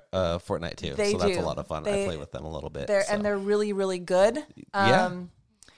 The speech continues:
Speaker 2: so they're always got jokes. I got, uh,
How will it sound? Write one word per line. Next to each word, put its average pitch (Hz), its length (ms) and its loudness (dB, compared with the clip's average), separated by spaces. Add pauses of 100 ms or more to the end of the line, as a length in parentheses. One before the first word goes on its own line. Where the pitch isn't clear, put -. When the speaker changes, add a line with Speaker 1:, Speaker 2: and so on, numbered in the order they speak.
(120)
Speaker 2:
so 208 680 4 (100)
they're 202 720 2 (500)
always 214 280 0
got 190 220 -2
jokes. 196 460 -2
I 190 120 0
got, 185 360 2
uh, 185 360 -2